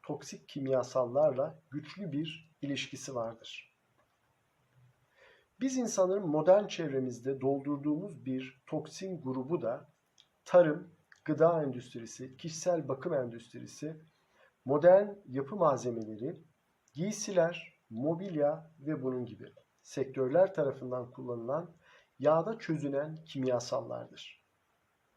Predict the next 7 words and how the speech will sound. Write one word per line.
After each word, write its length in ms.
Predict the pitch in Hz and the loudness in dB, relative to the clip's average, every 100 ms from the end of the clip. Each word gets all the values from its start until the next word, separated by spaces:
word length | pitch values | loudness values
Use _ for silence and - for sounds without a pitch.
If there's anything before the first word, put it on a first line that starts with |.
| _ _ _ _ _ _ _ _ - - - - - - | _ _ _ _ _ _ _ _ -20 -20 -20 -20 -8 6
Anormal 640 | 180 220 196 165 147 131 | 6 8 4 6 4 6
bağırsak 460 | 143 147 208 202 - | 6 6 2 -2 -4
florası 500 | 151 139 135 196 131 | -2 0 0 -2 0
da 300 | 127 160 - | 0 -2 -10
bu 160 | 151 185 | -12 -6
toksinlerin 680 | 156 - - 135 123 131 | -6 -6 -6 -2 -2 -4
fazlasıyla 960 | 135 143 147 156 - 190 151 127 151 | -6 -2 -2 -2 -6 -6 -2 -2 -2